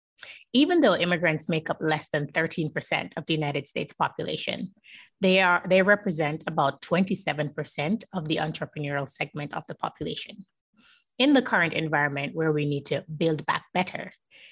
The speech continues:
it is important to tap into the creativity that drives these community members further. Developing relationships in foreign markets is one of the hardest parts of international trade.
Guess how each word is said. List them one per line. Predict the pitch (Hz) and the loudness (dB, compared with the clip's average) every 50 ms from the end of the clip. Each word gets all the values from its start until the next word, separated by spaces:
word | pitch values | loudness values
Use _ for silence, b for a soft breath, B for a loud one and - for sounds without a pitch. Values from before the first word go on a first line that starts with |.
| B B | B B
it | - 214 | 2 4
is | 233 240 233 | 4 4 4
important | 220 196 190 190 - - 240 247 247 247 214 220 - | 4 2 2 2 2 2 2 2 2 2 0 0 -2
to | - | -6
tap | - - - 170 160 - - | -6 -2 -2 -2 -2 -2 -4
into | - 156 156 - - 160 156 | -4 -4 -4 -2 -2 -2 0
the | 151 147 | 0 -2
creativity | 147 - - 151 139 - - - 160 147 151 - - 160 147 | -4 -2 -4 -4 -4 -4 -4 -4 -4 -4 -6 -6 -4 -4 -4
that | 147 147 - - 170 | -4 -4 -6 -6 -6
drives | - - 151 147 147 143 - - | -4 -2 -2 -2 -2 -4 -6 -6
these | 156 147 143 - | -6 -6 -6 -6
community | - - 165 151 139 139 135 139 | -4 -4 -4 -4 -4 -4 -6 -6
members | 135 139 139 135 135 147 - - - | -6 -6 -6 -8 -8 -8 -6 -6 -6
further. | - - - - - - - - 190 - _ _ _ b b b b b b _ | -6 -6 -6 -6 -6 -6 -8 -10 -12 -14 _ _ _ b b b b b b _
Developing | - 165 156 208 220 262 254 277 254 247 | -4 0 2 4 4 4 4 4 4 6
relationships | 208 190 170 165 165 - - 160 156 - - 160 156 - - - | 6 4 4 2 0 -2 -4 -6 -6 -4 -4 -4 -4 -4 -4 -4
in | 156 147 | -4 -4
foreign | - - 165 165 156 151 | -4 -2 0 0 2 2
markets | 143 139 123 - - - - - - _ | 0 -2 -2 -4 -6 -8 -8 -8 -10 _
is | - 196 170 | -6 -4 -2
one | 170 185 165 | 0 0 0
of | 156 - | 0 -2
the | 156 | -2
hardest | - - - 180 185 165 165 - - | -2 0 0 0 0 0 -4 -6 -6
parts | - - 143 139 - - | -2 -2 -2 -2 -2 -6
of | 156 147 | -10 -10
international | - - 156 - - 151 143 135 - - - 165 | -10 -10 -12 -10 -8 -8 -6 -6 -8 -8 -10 -10
trade. | - - - - - - - - | -10 -10 -10 -10 -10 -10 -10 -14